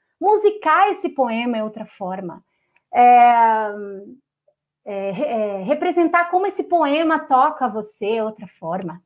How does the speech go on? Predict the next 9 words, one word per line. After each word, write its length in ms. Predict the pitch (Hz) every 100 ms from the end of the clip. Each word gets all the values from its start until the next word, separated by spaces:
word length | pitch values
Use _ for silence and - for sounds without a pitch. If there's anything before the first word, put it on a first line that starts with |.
| _
representar 480 | 381 330 349 339
no 120 | 349 370
corpo 640 | - 311 403 415 262 247 _ -
o-, 180 | 277 -
a-, 340 | 240 240 247
aonde 340 | 285 302 415 427
tá 260 | 359 359
a 40 | 311
sensação, 1080 | 339 339 339 320 - - 269 330 370 190